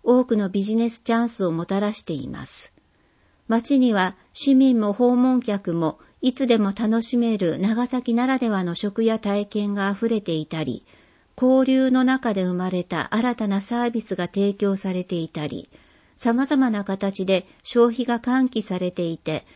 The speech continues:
経済の好循環が市民生活を豊かにしています。ポイント。歴史、文化、景観、自然などの地域資源を守り、育て、創造し、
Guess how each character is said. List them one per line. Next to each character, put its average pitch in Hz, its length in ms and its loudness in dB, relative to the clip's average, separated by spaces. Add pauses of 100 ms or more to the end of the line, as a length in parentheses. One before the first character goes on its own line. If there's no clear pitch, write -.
(300)
経 269 220 6
済 220 240 2
の 175 120 -2
好 240 200 0
循 254 340 0
環 180 300 -2
が 160 120 -2
市 214 180 -4
民 233 220 2
生 240 240 0
活 196 300 -4
を 156 80 0
豊 208 300 -4
か 175 120 -6
に 135 120 -2
し - 100 -12
て 143 120 -10
い 131 140 -8
ま 123 200 -8
す。 - 280 -20 (1300)
ポ 226 140 6
イ 240 140 4
ン 226 120 -2
ト。 - 340 -2 (800)
歴 233 260 2
史、 - 460 -4
文 254 240 6
化、 180 420 0
景 226 280 2
観、 202 400 -2
自 - 180 -4
然 254 300 2
な 269 120 2
ど 226 120 0
の 185 120 0
地 247 260 -2
域 240 180 -4
資 262 160 -4
源 233 260 0
を 175 40 -2
守 170 480 -2
り、 - 120 -18
育 196 300 -2
て、 - 280 -6 (240)
創 226 300 0
造 208 300 -2
し、 - 340 -8